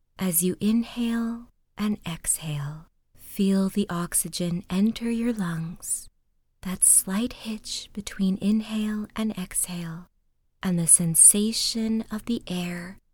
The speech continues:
exiting your lungs with another micro moment between breaths. Let's extend our awareness to our mind.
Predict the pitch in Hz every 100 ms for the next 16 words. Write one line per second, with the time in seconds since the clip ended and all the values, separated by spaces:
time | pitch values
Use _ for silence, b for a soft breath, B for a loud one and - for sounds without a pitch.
0 | - 208 233 - 262 262 262 262 269 202
1 | 160 156 156 160 - - _ _ - 196
2 | 190 180 185 202 220 220 196 202 226 -
3 | 254 214 165 165 160 - - - 175 -
4 | 165 175 165 151 156 - - - - _
5 | _ _ _ _ _ _ - 226 262 -
6 | - 269 - - - 190 185 190 190 -
7 | 160 165 185 202 196 175 170 160 156 175
8 | - - - - 175 170 185 170 160 151
9 | 151 151